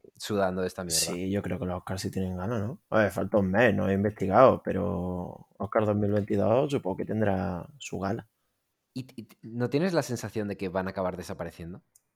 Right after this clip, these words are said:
Speaker 2: Mm.
Speaker 1: De que a lo mejor llega, llega más pronto que tarde, eh, que al final sea como cualquier otro,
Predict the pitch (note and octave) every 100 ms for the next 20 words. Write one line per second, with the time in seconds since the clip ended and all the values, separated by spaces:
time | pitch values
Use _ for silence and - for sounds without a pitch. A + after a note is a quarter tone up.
0 | _ _ _ - G2+ F#2+ F#2 F2+ F#2 G#2
1 | - - G#2 A#2+ A#2 A2+ G#2+ - A#2 A#2+
2 | A2+ A2+ A2+ G2+ A2 A2 A2 - A2 A2+
3 | A2+ - A#2+ A2+ G#2+ G2 G2 G2+ F#2+ F#2+
4 | F#2 _ _ _ _ _ G#2+ G2 F#2+ F#2
5 | F#2 F2+ - - G#2 - G2+ G#2+ - G#2+
6 | G#2 G#2+ G2+ G#2 G2+ F#2+ F2 G2+ G2 G2
7 | F#2+ G2 F#2+ F#2+ F#2 F2+